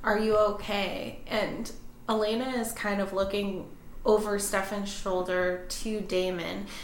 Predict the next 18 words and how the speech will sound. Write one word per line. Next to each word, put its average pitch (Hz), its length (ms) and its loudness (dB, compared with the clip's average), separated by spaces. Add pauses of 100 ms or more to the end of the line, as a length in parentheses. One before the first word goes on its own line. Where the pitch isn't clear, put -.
(140)
And 226 120 6
for 226 140 10
a 220 80 10
hot 240 240 10
second, 226 460 0
Damon 190 300 -2
thought 185 260 2
that 180 180 -2
he 196 420 -4
was, 185 580 -2 (200)
or 196 180 4
that 185 220 0
Elena 202 320 4
was 196 240 0
walking 190 340 0
over 175 220 -4
to - 140 -8
him, 240 600 0